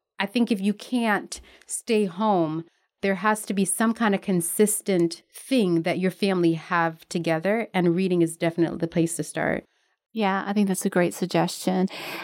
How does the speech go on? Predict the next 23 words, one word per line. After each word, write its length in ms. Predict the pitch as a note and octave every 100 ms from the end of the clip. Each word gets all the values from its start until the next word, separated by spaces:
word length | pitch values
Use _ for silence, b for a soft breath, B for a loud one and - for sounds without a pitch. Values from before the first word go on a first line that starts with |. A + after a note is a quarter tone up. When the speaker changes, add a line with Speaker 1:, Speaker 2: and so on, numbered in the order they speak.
| B
Speaker 2:
And 100 | G4+
I 60 | G#4
also 220 | A4 A#4
wanna 160 | A4+ D#4+
say 220 | - G#3
that 240 | G3 G3 - -
maybe 380 | - B3 C4 D4+
that's 200 | C4 C4
a 60 | C#4
part 300 | - A#3 A#3+
of 80 |
the 80 | A3+
conversation 960 | - A#3 A3 A3 - A3 - A3 G#3 G3+
to 100 | -
be 120 | G#3
had 420 | G3+ A3 D#4 F4
during 280 | A3+ G3+ G3
all 200 | F#3 F#3
this 240 | G3 F#3+ - -
right 280 | G#3 G3+
now 280 | G3+ G3 F#3
is 180 | G3+ G#3
that, 280 | G#3+ G3